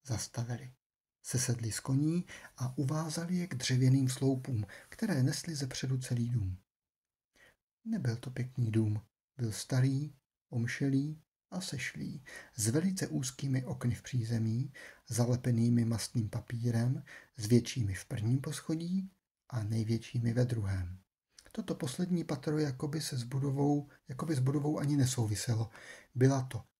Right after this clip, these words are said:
nástavba, nevkusná, nepovedená, příliš těžká na starý vetký dům, kde již první poschodí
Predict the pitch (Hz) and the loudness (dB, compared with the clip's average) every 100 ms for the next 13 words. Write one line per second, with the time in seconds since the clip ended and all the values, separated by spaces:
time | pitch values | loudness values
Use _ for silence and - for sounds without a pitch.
0 | - 110 104 - 117 107 113 127 147 - | -8 -4 -4 -2 -2 -2 0 0 0 -8
1 | _ - 120 110 - - - - 123 131 | _ -4 0 0 -2 -8 -8 0 2 2
2 | 165 190 - 110 110 - 117 117 117 117 | -2 -10 -6 0 0 2 2 2 2 2
3 | 123 139 - _ _ _ _ _ - 196 | 2 0 -4 _ _ _ _ _ -4 2
4 | 190 180 - 175 - - 113 107 104 - | 4 2 0 -2 -2 -2 0 0 -4 -2
5 | 120 107 107 - - 123 113 113 123 127 | -2 0 -2 -6 -2 0 2 4 4 2
6 | - - - - 151 135 - - 151 113 | -2 -18 -16 -6 0 0 0 0 0 0
7 | 104 - 127 - 156 147 165 185 | 0 0 -2 -2 -4 -4 -2 -2